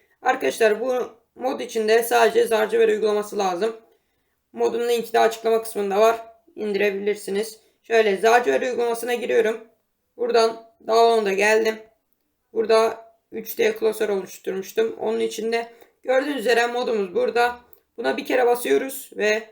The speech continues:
buraya çıkart diyoruz arkadaşlar. Gördüğünüz üzere hemen çıkardı. Klasöre giriyoruz ve burada com nokta rockstar games nokta G T A'sı var.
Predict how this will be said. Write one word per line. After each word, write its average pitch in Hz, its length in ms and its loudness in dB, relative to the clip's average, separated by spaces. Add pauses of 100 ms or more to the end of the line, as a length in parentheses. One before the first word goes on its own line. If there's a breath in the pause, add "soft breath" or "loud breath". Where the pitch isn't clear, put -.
buraya 240 280 0
çıkart 233 380 -2
diyoruz 175 260 -8
arkadaşlar. 185 640 -6 (400)
Gördüğünüz 220 380 2
üzere 196 300 -2
hemen 214 300 -2
çıkardı. 226 580 -2 (480)
Klasöre - 440 -2
giriyoruz 269 680 -6 (200)
ve 214 360 -2
burada 220 360 -2
com 226 200 -2
nokta 196 280 -4
rockstar 196 340 -4
games 202 280 -6
nokta 202 180 -8
G 190 220 -4
T - 100 -8
A'sı 170 200 -8
var. - 140 -10